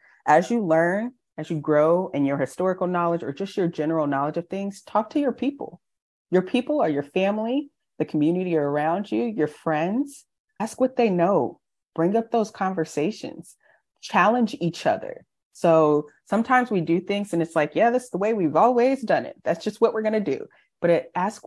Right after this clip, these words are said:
why. Have those deeper conversations that can be a little bit uncomfortable, but I think the easiest place to start is with your people,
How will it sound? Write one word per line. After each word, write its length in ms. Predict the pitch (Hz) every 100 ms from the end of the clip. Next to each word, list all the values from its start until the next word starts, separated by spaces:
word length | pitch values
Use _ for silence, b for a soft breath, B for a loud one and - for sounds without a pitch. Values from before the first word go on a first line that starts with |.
| -
why. 560 | 151 165 - - - _ _ _ -
Have 220 | 185 196
those 240 | 196 180
deeper 320 | 160 175 175
conversations 720 | 185 - 170 160 - 156 165
that 180 | 160 151
can 240 | - 233 240
be 100 | 240
a 60 |
little 220 | 208 202
bit 180 | 185 156
uncomfortable, 840 | - 160 - 202 - 160 139 143 143 b b -
but 360 | 156 151 143 - _ _ _ _ _ _ _ _
I 100 | 165
think 240 | 165 208
the 200 | 196 160 -
easiest 500 | 208 226 226 196 -
place 300 | 208 185 190
to 120 | 151
start 520 | - - 170 196 196 -
is 120 | 147
with 260 | 147 147 147
your 80 | 170
people, 440 | - 277 277 -